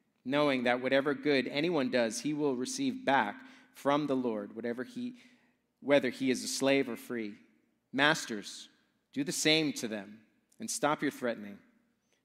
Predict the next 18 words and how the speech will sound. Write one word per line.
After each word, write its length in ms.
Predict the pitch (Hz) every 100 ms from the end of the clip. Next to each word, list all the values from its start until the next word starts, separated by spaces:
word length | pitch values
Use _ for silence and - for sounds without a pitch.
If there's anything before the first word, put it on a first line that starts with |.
| _
knowing 380 | 123 135 117 110
that 140 | 110
he 380 | - 143 147 156
who 240 | 147 143
is 120 | 131 127
both 360 | 123 120 120
their 200 | 120 123
master 440 | 131 113 110 - 113
and 120 | 110
yours 320 | 107 101 98
is 140 | 98
in 100 | 107
heaven, 300 | 104 104 101
and 120 | 101 98
that 140 | 92
there 180 | 104 107
is 120 | 95
no 460 | 104 110 120 127